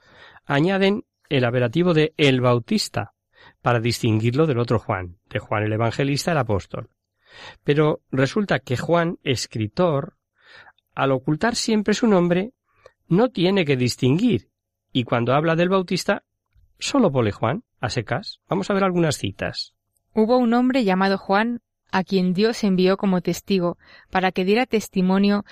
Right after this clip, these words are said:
Speaker 2: de la luz y para que todos creyesen por medio de él. Juan no era la luz, sino uno enviado a dar testimonio de la luz.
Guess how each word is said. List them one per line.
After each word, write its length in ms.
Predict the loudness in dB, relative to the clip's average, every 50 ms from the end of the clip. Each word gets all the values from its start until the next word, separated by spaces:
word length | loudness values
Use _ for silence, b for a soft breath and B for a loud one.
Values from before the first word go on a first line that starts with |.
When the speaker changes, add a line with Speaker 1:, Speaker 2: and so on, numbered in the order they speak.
| B B B B
Speaker 2:
de 140 | 0 2 2
la 100 | 2 2
luz 280 | 2 2 0 0 -4 -8 -6
y 120 | -4 -2
para 180 | 0 0 0 0
que 160 | -2 -4 -2
todos 340 | -2 0 0 0 -2 -4 -4
creyesen 640 | -2 0 2 2 2 2 0 0 -2 -2 0 0 0
por 180 | 0 0 2
medio 340 | 2 2 4 4 4 4 4
de 200 | 4 4 2 2
él. 160 | 0 -2 -6 _ _ _ _ _ _ b b b b b
Juan 400 | b -4 -2 0 0 0 -2 -2
no 160 | -2 0 2 2
era 200 | 2 2 0 0
la 100 | 0 0
luz, 240 | 0 -2 -4 -4 -10 -18
sino 480 | -8 -2 0 2 2 4 2 0 0 0
uno 320 | 0 2 2 4 2 2
enviado 540 | 2 2 2 2 2 2 2 2 0 0 -2 -2
a 80 | 0 0
dar 180 | 2 2 0 -2
testimonio 640 | -2 -4 -4 -4 -2 0 0 2 2 2 2 2
de 100 | 0 0
la 100 | 0 0
luz. 280 | -2 -2 -4 -6 -10